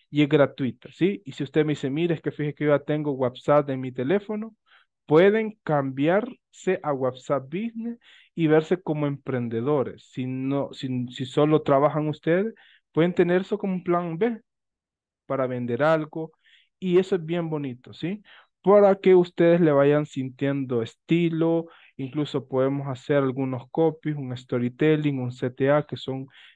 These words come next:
tecnicismos que vamos a ocupar durante todo el curso, para que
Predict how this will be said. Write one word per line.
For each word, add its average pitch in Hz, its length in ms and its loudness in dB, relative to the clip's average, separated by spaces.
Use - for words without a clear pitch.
tecnicismos 135 640 0
que 131 80 -4
vamos 127 240 -2
a 135 40 -6
ocupar 135 400 0
durante 120 340 -2
todo 143 200 2
el 143 120 2
curso, 165 420 0
para 180 280 4
que 190 220 0